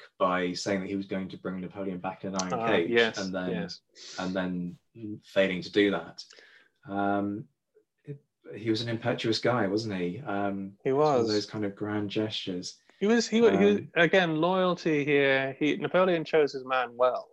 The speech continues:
Speaker 2: This guy was obviously Napoleon's man, um, even if he thought it was a lost cause. And there's every indication to think that he probably thought it was a lost cause. But he,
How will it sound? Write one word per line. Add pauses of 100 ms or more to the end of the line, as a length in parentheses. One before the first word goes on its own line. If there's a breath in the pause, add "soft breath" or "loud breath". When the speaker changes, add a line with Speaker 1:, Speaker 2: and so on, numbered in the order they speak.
(320)
Speaker 2:
This
guy
was
obviously
Napoleon's
man, (800)
um, (1160 loud breath)
even
if
he
thought
it
was
a
lost
cause. (340)
And
there's
every
indication
to
think
that
he
probably
thought
it
was
a
lost
cause. (520 loud breath)
But (1400)
he,